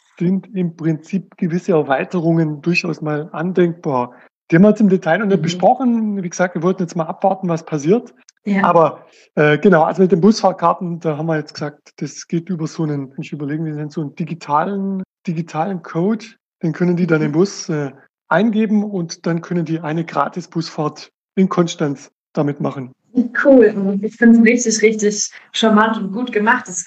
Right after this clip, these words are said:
Speaker 2: Re-, äh, Rezept schon, wollte ich schon sagen, das
Speaker 1: Mhm.
Speaker 2: Konzept von dir. Also echt schön. Und, aber gibt es vielleicht auch, also was mir gerade so auf der Zunge lag, so die Frage, gibt es vielleicht auch Leute, die sagen, oder Patienten, die zu dir reinkommen und sagen,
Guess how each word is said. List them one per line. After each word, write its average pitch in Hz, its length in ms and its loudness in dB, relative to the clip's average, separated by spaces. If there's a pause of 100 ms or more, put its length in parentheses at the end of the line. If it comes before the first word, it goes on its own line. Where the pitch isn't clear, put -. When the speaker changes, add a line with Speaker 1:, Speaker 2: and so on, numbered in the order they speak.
Speaker 2:
Re-, 185 220 -2
äh, 175 440 2
Rezept 180 440 -2
schon, 160 240 -4
wollte 160 160 2
ich - 60 0
schon 175 160 -2
sagen, 170 280 2
das 180 180 -6
Speaker 1:
Mhm. - 60 -2
Speaker 2:
Konzept 202 400 -2
von 180 160 0
dir. 170 340 2
Also 185 200 0
echt 208 320 -2
schön. 175 520 2 (300)
Und, 185 400 2
aber 185 280 2
gibt 254 200 -2
es - 160 -2
vielleicht 240 380 2
auch, 220 260 2 (180)
also 190 140 -6
was 202 140 4
mir 233 80 8
gerade 196 220 6
so 185 80 2
auf - 100 -2
der 185 160 -6
Zunge 240 280 4
lag, 240 280 4
so 202 140 -6
die 190 100 -2
Frage, 190 400 -2
gibt 196 180 -4
es - 140 -2
vielleicht 220 260 2
auch 202 60 -6
Leute, 208 320 2
die 202 120 4
sagen, 185 340 2
oder 175 100 0
Patienten, 202 460 -2
die 196 100 -4
zu 190 120 -4
dir 180 140 0
reinkommen 196 460 -2
und 180 80 -2
sagen, 175 520 0